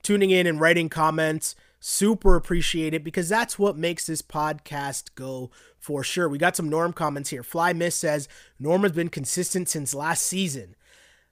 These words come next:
Here's what I'll say about that. Norm played well last season, then got hurt as soon as he was playing well,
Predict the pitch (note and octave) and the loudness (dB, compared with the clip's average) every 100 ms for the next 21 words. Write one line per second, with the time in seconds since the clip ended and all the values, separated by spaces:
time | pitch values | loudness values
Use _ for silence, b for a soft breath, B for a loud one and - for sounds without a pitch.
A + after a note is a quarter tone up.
0 | b b - E3+ C4 G3+ G3+ F#3 F3+ F3 | b b -6 2 4 4 6 4 4 0
1 | D#3+ C#3+ B2 - G#2+ - C3 F3+ A#3+ A#3 | 0 -2 -8 -12 -14 -10 -2 2 4 2
2 | - G#3 A3+ G#3 F#3+ F#3 F3+ D#3+ E3+ - | -2 0 0 2 2 2 0 -2 -4 -4
3 | - D#3+ C3 A#2+ C#3 b b b C#3 F3 | -6 -6 -8 -12 -14 b b b -4 -2
4 | G3 G3+ F#3 C#3+ D3 F#3 - _ _ _ | 4 4 2 -2 0 -2 -2 _ _ _
5 | _ _ _ - D#3 - F#3+ F3 F3+ E3 | _ _ _ -8 0 4 4 4 0 0
6 | F#3 E3+ D#3 B2+ C3 F#3 | 0 0 -2 -6 -8 -10